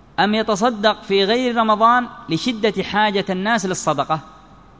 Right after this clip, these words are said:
نقدم هنا ماذا؟ الثاني، لأنه متعلق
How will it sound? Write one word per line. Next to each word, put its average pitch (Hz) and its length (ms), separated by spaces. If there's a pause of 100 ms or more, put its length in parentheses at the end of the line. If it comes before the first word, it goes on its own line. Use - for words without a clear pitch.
(760)
نقدم 165 460
هنا 165 200
ماذا؟ 156 340 (840)
الثاني، 143 520 (1200)
لأنه 160 480
متعلق 151 640